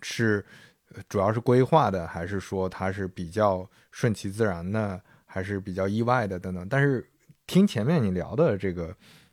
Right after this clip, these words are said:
基本上大概也有结论了。其实很多是意想不到的，没有说我们在每个时间点能，能规划到未来。你规划下个月可能都挺难的，对吧？<laughs> 就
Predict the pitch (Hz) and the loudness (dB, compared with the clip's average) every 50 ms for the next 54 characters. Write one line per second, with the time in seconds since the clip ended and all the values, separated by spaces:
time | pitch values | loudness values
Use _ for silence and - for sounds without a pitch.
0 | _ _ _ _ - - 226 233 127 101 104 107 123 123 127 135 139 135 143 143 | _ _ _ _ -2 0 2 2 2 2 2 2 4 4 4 4 4 4 4 2
1 | 113 92 - 90 87 104 131 135 110 92 76 - - - - 139 160 - - 90 | 2 0 -2 -4 -2 -2 -2 -2 -2 -4 -8 -12 -8 -2 0 0 0 0 0 -2
2 | 85 101 120 143 160 - 180 139 117 98 90 - _ - 160 170 - 123 80 82 | 0 2 2 2 2 2 0 -2 0 -2 -4 -6 _ -4 -2 0 0 0 -2 -2
3 | 87 98 123 165 170 - - - - 101 98 98 104 151 - 113 87 82 - _ | 0 0 2 2 0 -2 -6 -10 -10 -6 -2 0 2 2 2 2 0 -2 -6 _
4 | _ _ _ _ - - - - 110 104 104 104 104 95 82 85 90 92 110 107 | _ _ _ _ -20 -12 -4 0 0 2 2 2 0 -2 -4 -4 -4 -2 0 0
5 | 104 101 101 95 90 85 90 98 101 - - - 104 98 95 104 107 110 107 104 | 0 0 0 -2 -2 -2 -2 -2 -4 -4 -4 -8 -6 -2 0 0 2 2 2 0
6 | 104 92 - - - - - - _ - 104 101 101 107 - 107 104 101 104 113 | -2 -4 -6 -10 -18 -20 -20 -20 _ -6 -4 -4 -4 -4 -4 -4 -2 -2 -2 -2
7 | 110 - - 131 131 - 139 113 107 104 110 117 117 104 92 85 87 95 101 107 | 0 2 4 4 4 4 4 2 4 4 4 4 4 4 2 -2 -4 -6 -6 -6
8 | 117 113 107 - - 147 143 147 175 143 117 98 - _ - _ _ _ - - | -4 -6 -2 2 4 4 6 6 4 4 2 0 -4 _ -20 _ _ _ -2 4
9 | - 156 143 147 165 202 214 151 101 - 95 90 90 92 101 98 - - 95 85 | 6 6 6 6 6 6 6 4 4 0 -2 -4 -2 -2 -2 -2 -2 -2 -4 -4
10 | 80 67 78 82 80 - _ _ - 95 92 87 - - _ _ _ - - - | -4 -6 -8 -10 -10 -12 _ _ -12 -10 -10 -10 -12 -16 _ _ _ -6 0 0
11 | 131 | 0